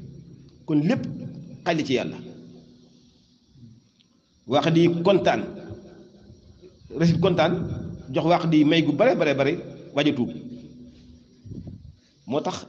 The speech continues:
jàng xuloo jaru ko, mais jàng tontu moom jar na ko.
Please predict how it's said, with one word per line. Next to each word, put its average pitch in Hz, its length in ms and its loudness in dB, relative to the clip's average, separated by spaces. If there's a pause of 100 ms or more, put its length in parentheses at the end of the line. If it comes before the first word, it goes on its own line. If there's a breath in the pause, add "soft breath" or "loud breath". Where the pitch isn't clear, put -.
(140)
jàng 180 140 4 (120)
xuloo 160 320 4 (360)
jaru 160 220 4
ko, - 100 -4
mais 131 140 0
jàng 170 200 4
tontu 156 220 0
moom 127 140 0
jar 123 120 -2
na 110 120 -8
ko. - 100 -12